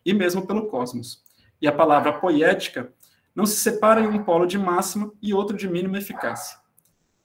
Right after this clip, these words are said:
De maneira ala-, análoga, nos deparamos com o fato de que, em tais sociedades, as artes verbais são multimodais, isto é, elas não constituem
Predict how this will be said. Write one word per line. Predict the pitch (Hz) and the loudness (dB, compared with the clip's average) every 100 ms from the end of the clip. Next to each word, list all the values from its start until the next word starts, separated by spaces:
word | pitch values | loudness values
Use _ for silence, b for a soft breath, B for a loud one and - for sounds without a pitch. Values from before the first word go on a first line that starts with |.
| _ | _
De | 151 | 2
maneira | 131 120 123 127 | 4 4 2 2
ala-, | 139 - | 0 0
análoga, | 143 135 180 185 123 123 - b b b - | 0 2 2 0 -2 -6 -12 b b b -8
nos | 151 | -2
deparamos | 202 208 190 214 247 | 0 2 2 2 0
com | - | -2
o | 202 | -4
fato | - 160 160 | -2 -2 -2
de | 151 | -8
que, | - 196 | -8 -6
em | 202 | -4
tais | 208 220 214 | -2 -4 -4
sociedades, | 175 175 156 170 196 - - _ _ | -6 -6 -2 0 0 -4 -12 _ _
as | 170 175 | -2 -2
artes | 185 | -2
verbais | - 185 170 180 | -4 -4 -2 -2
são | - 196 | -4 -4
multimodais, | 202 214 214 214 143 117 - - - _ _ _ - | -4 -4 -4 -4 -4 -6 -6 -14 -18 _ _ _ -8
isto | 147 147 156 | -8 -4 -2
é, | 139 190 - B B - | 0 0 -4 B B -2
elas | 170 | 0
não | 202 | 0
constituem | 208 220 240 - 220 254 151 - | -2 -2 -2 -4 0 0 0 -6